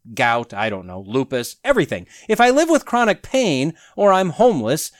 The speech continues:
and you're telling me I can live differently but still be alive and not have to deal with this life?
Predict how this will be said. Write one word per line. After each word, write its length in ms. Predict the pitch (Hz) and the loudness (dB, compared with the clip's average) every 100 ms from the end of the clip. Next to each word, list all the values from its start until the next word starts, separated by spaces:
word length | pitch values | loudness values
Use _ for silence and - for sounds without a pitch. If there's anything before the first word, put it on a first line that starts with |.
| _ | _
and 140 | 143 170 | 0 2
you're 80 | |
telling 300 | 196 208 220 | 2 2 2
me 120 | 208 190 | 2 2
I 140 | 220 | 0
can 180 | 220 151 | 0 -2
live 320 | 139 196 127 | 0 -2 0
differently 540 | 131 135 202 220 254 - | -2 -2 -4 -6 -6 -2
but 160 | 139 | -2
still 400 | - - 175 180 | 0 2 4 4
be 140 | 196 208 | 4 0
alive 420 | 165 117 147 202 | 0 0 0 0
and 160 | 117 | -2
not 200 | 110 127 | 0 -2
have 180 | 143 180 | -2 -4
to 80 | 156 | -4
deal 240 | 120 160 | -4 -2
with 180 | 170 - | -2 -4
this 240 | 226 - 233 | -6 -6 -4
life? 340 | 254 311 | -2 -2